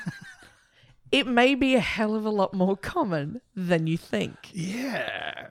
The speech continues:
Speaker 1: Private zoos, man.
Speaker 2: As far back as eighteen ninety-nine, a kangaroo was reported seen in the wild of Wisconsin in New Richmond.
Speaker 1: Jesus.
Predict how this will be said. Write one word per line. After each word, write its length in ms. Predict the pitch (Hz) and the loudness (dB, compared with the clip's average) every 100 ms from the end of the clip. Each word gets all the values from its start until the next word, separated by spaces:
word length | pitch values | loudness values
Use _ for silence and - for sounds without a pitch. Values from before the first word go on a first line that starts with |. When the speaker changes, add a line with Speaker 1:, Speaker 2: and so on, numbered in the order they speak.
| - | -16
Speaker 1:
Private 400 | - 202 370 - | -4 0 0 -2
zoos, 340 | 277 349 392 214 | -4 -2 0 2
man. 200 | 214 381 415 _ _ _ - - - - - - | 2 0 -10 _ _ _ -20 -20 -20 -20 0 4
Speaker 2:
As 220 | 277 - | 4 4
far 260 | 330 320 - | 6 8 10
back 240 | 453 415 | 8 8
as 120 | 330 - 233 | 4 4 4
eighteen 840 | 247 294 - 294 269 262 247 214 | 4 4 0 0 0 -2 -2 2
ninety-nine, 1300 | 196 190 202 - 185 175 196 208 165 98 104 262 - - - - - - | 4 2 0 -2 0 2 4 4 2 0 -4 -6 -10 -18 -20 -18 -18 -4
a 80 | - | 0
kangaroo 800 | 240 - 277 403 339 226 190 160 | 2 4 4 4 6 8 8 6
was 220 | 170 202 | 6 4
reported 520 | 233 - 196 202 226 | 2 2 6 6 6
seen 480 | 226 - 185 180 185 | 2 4 4 6 2
in 100 | 185 | 2
the 60 | 190 | 2
wild 480 | 170 160 160 170 170 | 6 6 8 6 4
of 160 | 175 170 | -2 0
Wisconsin 880 | 185 - - - 330 - 151 - - - | 0 0 -6 -4 -4 -2 -4 -4 -8 -4
in 140 | 208 | -2
New 200 | 190 156 | 0 0
Richmond. 560 | 139 202 - 135 92 - | 0 -2 -2 -6 -8 -8
Speaker 1:
Jesus. 640 | - - 131 - - - | -8 -8 -10 -16 -20 -20